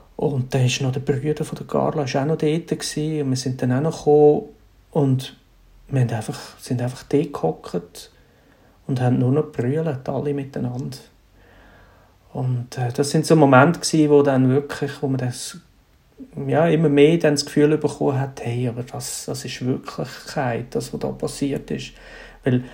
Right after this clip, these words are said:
bisher ist mir das vorgekommen wie in so einem Film und,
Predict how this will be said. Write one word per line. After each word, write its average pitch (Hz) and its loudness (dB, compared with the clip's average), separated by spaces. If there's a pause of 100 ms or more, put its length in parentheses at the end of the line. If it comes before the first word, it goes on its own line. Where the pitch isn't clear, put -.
(220)
bisher 139 6 (560)
ist 147 0
mir 135 4
das 127 2
vorgekommen 127 4
wie 120 4
in 156 2
so 147 -2
einem 127 2
Film 156 0
und, 123 -2